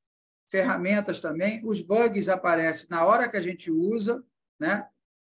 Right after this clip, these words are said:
Então, o que eu falei com a Natália, Natália, tu vai ter aqui mais de trinta pessoas trabalhando,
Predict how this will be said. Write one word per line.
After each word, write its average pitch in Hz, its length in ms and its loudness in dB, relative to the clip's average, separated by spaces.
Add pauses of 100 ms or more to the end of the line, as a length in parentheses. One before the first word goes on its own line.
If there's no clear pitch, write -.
(200)
Então, 160 140 -6
o 160 60 -10
que 180 60 -6
eu 175 40 -4
falei 165 280 0
com 170 80 -4
a 156 60 2
Natália, 165 480 0
Natália, 156 440 2
tu - 120 -10
vai 156 180 -4
ter 190 200 -6
aqui 180 260 -6
mais 190 280 -2
de 214 80 -10
trinta 208 400 -4
pessoas 196 640 -4
trabalhando, 202 800 0